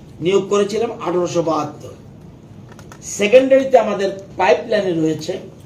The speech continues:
যেটা এই মাসের মধ্যেই আমরা অফার ইস্যু করব, পিজিটি একশো দশ, জিটি দুইশো তিরিশ, স্পেশাল এডুকেটর দুইশো,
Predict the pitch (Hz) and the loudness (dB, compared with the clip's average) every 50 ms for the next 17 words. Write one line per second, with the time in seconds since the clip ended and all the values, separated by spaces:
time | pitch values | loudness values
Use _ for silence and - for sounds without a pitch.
0 | - - - - - - - - - 175 165 190 190 - - 196 196 202 214 214 | -20 -20 -20 -20 -20 -20 -18 -6 -4 -2 -2 -2 -2 0 2 4 4 4 4 2
1 | - 208 202 202 202 190 165 156 190 180 175 - - - - - - - - - | 0 -2 -2 -2 -2 -2 0 2 4 4 4 2 0 -6 -16 -20 -20 -20 -20 -20
2 | - - - - - - - - - - - - - 170 170 165 175 175 160 147 | -20 -20 -20 -20 -20 -20 -20 -20 -20 -20 -20 -6 -4 -4 0 2 2 2 2 0
3 | - - - - - - - - - - - - - - - - - - - - | -2 -8 -12 -18 -20 -20 -20 -20 -20 -20 -20 -20 -20 -20 -20 -20 -20 -20 -20 -20
4 | - - - - - - - - - - - - - - 170 180 - 190 208 202 | -20 -20 -20 -20 -20 -20 -20 -20 -20 -20 -20 -18 -2 0 0 0 2 0 0 2
5 | 175 - - 208 170 180 175 170 165 190 - - - - - - - - - - | 2 0 -2 -4 -2 0 0 0 0 0 -4 -4 -8 -12 -18 -20 -20 -20 -20 -20
6 | - - - - - - - 240 247 208 247 247 - - 247 262 - - - 185 | -20 -20 -20 -20 -18 -10 -8 -6 -4 -4 -4 -4 -4 -6 -6 -8 -8 -6 -4 -4
7 | 160 - - 175 160 170 175 180 190 - - - - - - - - - - - | -4 -4 -4 -4 0 2 2 2 2 0 -2 -8 -12 -16 -18 -20 -20 -20 -20 -20
8 | - - - - - - - - - - - 110 - - - - - - - - | -20 -20 -20 -20 -20 -20 -20 -20 -20 -18 -18 -16 -18 -18 -18 -18 -20 -18 -18 -18
9 | - - - 104 101 98 127 127 160 220 226 226 233 247 262 277 320 - - - | -20 -20 -20 -20 -16 -14 -12 -8 -6 -6 -6 -4 -6 -6 -4 -4 -6 -8 -8 -8
10 | 160 156 - 175 170 170 - 180 190 208 233 240 240 - - - - - - - | -8 -6 -2 -2 -4 -2 -2 -4 -4 -2 -4 -6 -8 -10 -12 -14 -14 -16 -18 -20
11 | - - - - - - - - - - - - - - - - - - - - | -20 -20 -20 -20 -20 -20 -20 -20 -20 -20 -20 -20 -20 -20 -20 -20 -20 -20 -20 -20
12 | - - - - - - - 233 233 240 262 262 311 - 196 - 180 175 196 190 | -20 -20 -20 -20 -10 -2 0 0 0 2 2 0 0 0 2 2 2 2 2 0
13 | - 214 233 208 170 156 147 - - - - | -4 -6 -6 -6 -6 -6 -6 -6 -6 -8 -12